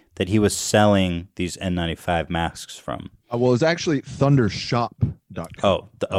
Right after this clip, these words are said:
Speaker 1: okay,
Speaker 2: Um,
Speaker 1: Thundershop.
Speaker 2: seemingly is a, uh, subsidiary of the wider Thunder Labs, uh, network.
Speaker 1: And so the way, the kind of the best way that I can show you that his Thunder,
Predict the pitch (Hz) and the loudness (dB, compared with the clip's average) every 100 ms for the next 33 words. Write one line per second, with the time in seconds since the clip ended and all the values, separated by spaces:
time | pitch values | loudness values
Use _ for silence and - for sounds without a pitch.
0 | 85 85 80 101 92 85 107 98 80 95 | -2 -2 0 0 0 -2 -4 -2 -2 -2
1 | 95 92 92 92 92 90 87 87 - 107 | -6 -6 -4 -2 0 0 0 -2 -2 -4
2 | - 139 127 101 85 87 87 85 87 82 | -4 -4 -4 -4 -8 -10 -12 -8 -8 -8
3 | 85 85 82 92 92 87 85 - 117 101 | -10 -10 -6 -4 -2 -2 -6 -6 -6 -4
4 | 90 87 85 85 85 - - 85 80 92 | -4 -4 -4 -6 -8 -12 -10 -10 -8 -8
5 | - 87 - _ _ 104 98 127 110 107 | -8 -14 -20 _ _ -6 0 2 2 2
6 | 98 127 127 - 104 - 123 127 113 101 | 2 2 0 -4 -6 -2 0 0 0 0
7 | 107 101 - 101 95 82 82 - 80 - | 0 0 0 0 2 -2 -4 -8 -12 -8
8 | - 98 101 85 76 73 76 - _ _ | 0 0 2 0 -4 -6 -10 -16 _ _
9 | _ _ _ - 90 120 110 - - 98 | _ _ _ -4 -2 0 0 0 -2 0
10 | 92 85 80 71 | 0 -2 -2 -4